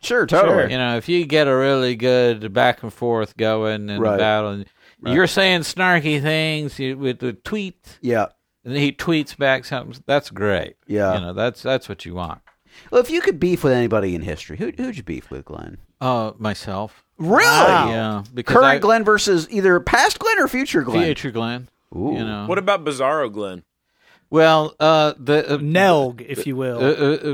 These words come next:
Speaker 3: Bizarro Glenn is actually a lovely, lovely person that wouldn't involve himself in anything like that. <laughs> So that
Speaker 4: Always
Speaker 3: wouldn't
Speaker 4: behaves.
Speaker 3: Yeah, that would, just wouldn't work.
Speaker 1: That
Speaker 3: I
Speaker 1: dude
Speaker 3: mean,
Speaker 1: loves a nice pair of slacks.
Speaker 4: He has,
Speaker 3: That's, he
Speaker 4: he
Speaker 3: really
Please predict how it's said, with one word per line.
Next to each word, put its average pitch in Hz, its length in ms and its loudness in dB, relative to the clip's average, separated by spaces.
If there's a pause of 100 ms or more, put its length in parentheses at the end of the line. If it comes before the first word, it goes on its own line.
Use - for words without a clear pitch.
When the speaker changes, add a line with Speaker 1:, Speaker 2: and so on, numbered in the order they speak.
Speaker 3:
Bizarro 151 720 2
Glenn 139 340 0
is 117 180 -2
actually 127 500 0
a 104 80 2
lovely, 107 760 -2
lovely 95 460 -2
person 98 500 -6
that 101 140 -6
wouldn't 120 260 -2
involve 107 380 2
himself 147 640 0
in 151 160 0
anything 156 440 2
like 151 320 2
that. 151 360 2
<laughs> - 40 0 (760)
So 156 380 2 (180)
that 190 100 2
Speaker 4:
Always 185 380 6
Speaker 3:
wouldn't 127 60 -14
Speaker 4:
behaves. 160 720 0
Speaker 3:
Yeah, 143 380 4
that 147 160 4
would, 151 140 -2
just 147 180 -6
wouldn't 135 260 2
work. 120 320 0
Speaker 1:
That 208 160 4
Speaker 3:
I - 20 -4
Speaker 1:
dude 240 180 2
Speaker 3:
mean, 156 60 0
Speaker 1:
loves 165 260 6
a 147 60 0
nice 147 220 2
pair 143 220 4
of 113 80 -2
slacks. 110 340 2
Speaker 4:
He 175 60 2
has, 165 80 4
Speaker 3:
That's, 135 220 4
he 151 80 -2
Speaker 4:
he 196 80 2
Speaker 3:
really 190 100 6